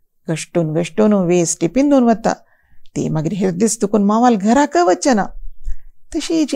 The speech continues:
एक म्हयनो जातना हंसा मांवाल उडगास येता.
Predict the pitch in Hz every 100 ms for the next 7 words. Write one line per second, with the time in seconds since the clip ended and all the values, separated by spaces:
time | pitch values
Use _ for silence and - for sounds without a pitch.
0 | - 269 262 262 208 208 185 175 170 220
1 | 254 214 - - _ - 233 220 247 196
2 | 196 240 208 202 202 190 160 240 -